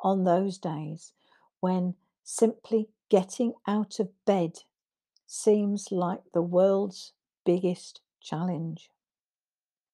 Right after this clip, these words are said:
Sometimes in life, things just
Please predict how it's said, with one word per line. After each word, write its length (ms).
Sometimes 640
in 100
life, 600
things 800
just 420